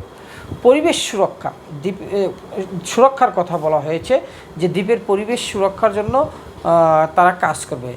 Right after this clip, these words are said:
কিন্তু এখানে পরিবেশ সুরক্ষার জন্য অনুমতির দরকার নেই। সেখানে একটি কঠোর আইন বিধি ব্যবস্থা রচনা করা যেতে পারে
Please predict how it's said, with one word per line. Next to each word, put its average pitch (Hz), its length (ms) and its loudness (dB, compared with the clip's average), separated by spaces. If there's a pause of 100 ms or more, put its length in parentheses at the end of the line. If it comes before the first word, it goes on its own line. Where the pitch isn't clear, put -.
(300)
কিন্তু 247 200 0
এখানে 269 260 4 (120)
পরিবেশ 254 340 0
সুরক্ষার 208 560 0
জন্য 214 460 2 (480)
অনুমতির 220 520 2
দরকার 196 320 4
নেই। 165 200 -2
সেখানে 233 400 -4
একটি - 220 -8 (320)
কঠোর 254 520 6 (680)
আইন 226 440 0 (280)
বিধি 196 640 -4 (280)
ব্যবস্থা 190 520 4
রচনা 165 360 0
করা 151 260 0
যেতে 139 300 -8
পারে 127 160 -4